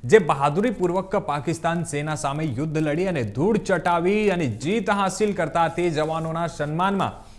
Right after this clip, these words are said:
આ તાલુકા કક્ષાએ તિરંગા પદયાત્રાનું આયોજન કરવામાં આવ્યું હતું. અને જણાવી દઈએ કે વલસાડના ભીલાડ ગામે ભીલાડ પ્લાઝાથી આરંભ કરી અને આ પદયાત્રા અંતર્ગત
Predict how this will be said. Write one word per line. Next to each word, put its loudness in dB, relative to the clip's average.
આ 0
તાલુકા 0
કક્ષાએ 0
તિરંગા -2
પદયાત્રાનું -2
આયોજન -2
કરવામાં -4
આવ્યું -6
હતું. -14
અને -4
જણાવી 0
દઈએ 4
કે 0
વલસાડના 2
ભીલાડ 2
ગામે -2
ભીલાડ 0
પ્લાઝાથી 0
આરંભ 2
કરી 0
અને -2
આ 0
પદયાત્રા 0
અંતર્ગત 0